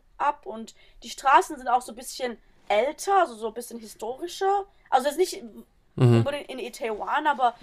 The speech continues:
Speaker 1: ich glaub, Itaewon ist auch vom, vom Design her, also vom, vom Stadtdesign, ist es jetzt nicht so erneuert wie Shibuya. Zum Beispiel Shinjuku ist ziemlich auch ein bisschen heruntergekommen.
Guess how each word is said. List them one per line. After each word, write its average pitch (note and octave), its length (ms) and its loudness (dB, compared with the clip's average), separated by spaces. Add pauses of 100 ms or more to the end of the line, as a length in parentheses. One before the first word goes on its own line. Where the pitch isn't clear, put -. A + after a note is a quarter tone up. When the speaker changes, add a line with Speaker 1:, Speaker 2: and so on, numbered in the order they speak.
(260)
Speaker 1:
ich - 160 -14
glaub, C#4+ 200 0
Itaewon D4 520 0
ist E4 160 -4
auch C4 200 -2
vom, B3 300 -10
vom B3 240 -10
Design A3+ 540 -2
her, C4+ 520 2 (360)
also A3+ 220 -4
vom, G#3+ 340 -4
vom G#3+ 200 -6
Stadtdesign, A3 920 0 (340)
ist A#3+ 140 -6
es A#3 120 -10
jetzt A#3+ 140 -4
nicht D4 200 -8
so B3 400 0 (240)
erneuert A#3 920 4
wie G3+ 160 -14
Shibuya. F#3+ 720 -6 (320)
Zum D4+ 160 -10
Beispiel D#4 300 4 (160)
Shinjuku E4+ 320 -2
ist - 240 -4
ziemlich C4 440 -10
auch C4+ 260 4
ein - 340 -20
bisschen B3 320 -8
heruntergekommen. G3+ 1040 -4